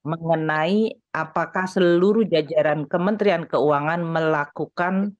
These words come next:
pelaporan harta dan kekayaan. Saya sampaikan bahwa seluruh jajaran Kementerian Keuangan pada level pejabat sesuai dengan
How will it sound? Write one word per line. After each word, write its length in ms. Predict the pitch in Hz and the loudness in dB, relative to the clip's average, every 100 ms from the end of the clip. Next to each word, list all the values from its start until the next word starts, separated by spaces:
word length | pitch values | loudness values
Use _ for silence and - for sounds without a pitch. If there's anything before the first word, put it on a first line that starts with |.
| - | -8
pelaporan 1040 | 160 151 147 - 160 156 180 202 214 214 _ _ _ _ _ _ _ _ - | -2 0 -2 0 0 2 0 0 -2 -6 _ _ _ _ _ _ _ _ -6
harta 480 | 180 175 - 185 175 | -2 -2 -2 -2 0
dan 160 | 156 | -2
kekayaan. 720 | 147 - 147 139 - 123 - - _ _ _ _ _ _ _ _ _ _ _ _ _ _ _ _ _ _ _ | -6 -4 0 0 0 -6 -8 -16 _ _ _ _ _ _ _ _ _ _ _ _ _ _ _ _ _ _ _
Saya 240 | - 165 160 | -2 -2 0
sampaikan 800 | 175 165 165 175 160 180 247 302 156 | -2 0 -2 -2 -2 0 0 0 0
bahwa 320 | 139 139 143 | 2 4 2
seluruh 640 | 135 165 160 185 214 254 | 2 2 4 4 4 2
jajaran 480 | 202 185 185 190 185 | 2 0 2 0 0
Kementerian 480 | 180 175 175 165 165 - | -2 -2 0 -2 -2 -2
Keuangan 720 | 160 147 147 139 135 - - _ _ - | 0 2 2 0 -4 -6 -12 _ _ -4
pada 400 | 156 156 165 196 | -4 -2 0 2
level 320 | 202 190 185 | 2 2 -2
pejabat 480 | 175 160 147 131 131 - | -2 -2 0 0 -2 -6
sesuai 720 | - - - _ - 170 202 | -20 -20 -20 _ -8 -2 0
dengan 240 | 180 156 | 2 0